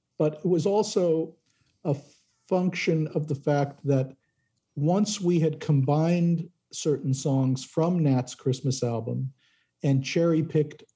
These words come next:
a couple of songs that had not been on the album that we found as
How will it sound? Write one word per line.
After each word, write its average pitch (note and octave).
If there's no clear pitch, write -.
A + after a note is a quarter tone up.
a -
couple G3
of C#3+
songs C#3
that B2+
had C3+
not E3+
been D3+
on C3+
the B2
album A#2+
that B2
we A#2+
found B2+
as B2